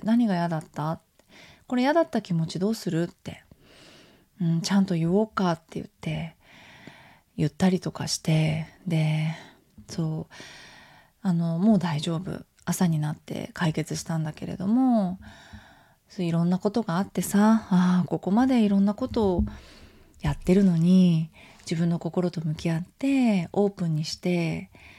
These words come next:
過ごしているつもりなんだけど、それでもこうやって試練みたいなものというか、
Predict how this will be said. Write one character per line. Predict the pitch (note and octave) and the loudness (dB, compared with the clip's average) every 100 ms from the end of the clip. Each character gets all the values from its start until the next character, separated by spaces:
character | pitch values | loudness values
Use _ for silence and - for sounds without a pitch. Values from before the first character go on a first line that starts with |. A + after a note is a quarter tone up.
| - _ - | -20 _ -10
過 | - | -2
ご | F#3+ | -2
し | G3 | -2
て | - D#3+ - - _ | -4 -6 -6 -12 _
い | F#3+ | 0
る | G3 G#3 G3 - _ _ | 2 2 0 -8 _ _
つ | - F#3 | -2 2
も | G3 | 4
り | A#3 | 6
な | C4 | 4
ん | A3 | 4
だ | |
け | E3 D#3 | 0 -2
ど、 | F#3 G3+ F#3+ F3+ - - - | 0 0 0 -4 -12 -20 -20
そ | - C#4+ | -6 -2
れ | E4+ | 0
で | G#4 | 0
も | C#4 | 0
こ | - F3+ | -2 -2
う | |
や | F3 | -2
っ | F3 | -4
て | - | -6
試 | F3 - | -2 2
練 | G#3+ F#3 | 4 4
み | D#3 | 0
た | D#3 D3 | -2 -4
い | |
な | D3 D3+ D3 - | -4 -4 -4 -2
も | D#3 | 0
の | D#3+ D#3+ | 0 -2
と | D#3 | -6
い | D3+ | -10
う | |
か、 | - A3+ A#3 F#3+ - | -4 0 0 -2 -6